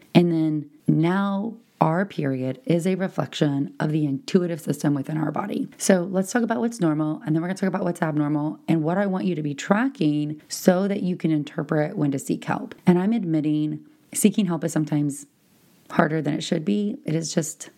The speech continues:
the American healthcare system. But let's break down what you should know about your body, because it is really frustrating to me, and I know it's frustrating to you, when things are off, and yet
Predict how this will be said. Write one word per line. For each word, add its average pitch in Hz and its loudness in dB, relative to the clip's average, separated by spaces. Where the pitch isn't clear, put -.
the 170 6
American 147 0
healthcare 160 -2
system. 151 0
But 180 2
let's 196 0
break 202 -2
down 156 0
what - -2
you 208 0
should 170 -4
know 147 2
about 143 -4
your 131 -2
body, 185 -2
because 196 4
it 175 -2
is 175 -2
really 165 0
frustrating 156 0
to 156 -6
me, 185 0
and 151 -2
I 143 0
know 143 0
it's 147 -6
frustrating 143 0
to 151 -4
you, 151 0
when 170 4
things 160 0
are 151 -6
off, 165 -2
and 160 4
yet 151 -2